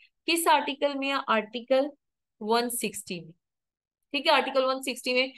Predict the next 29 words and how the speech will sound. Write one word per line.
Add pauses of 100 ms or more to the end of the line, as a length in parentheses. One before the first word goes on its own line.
(220)
जो
है
थ्री
ए
एक,
अ,
controversial
clause
का,
clause
की
इंक्लूजन
की
गई, (120)
ठीक
है। (420)
जो,
अ, (120)
ये
आर्टिकल
वन
सिक्सटी
है,
basically
ये
है (640)
जो
हमारा
National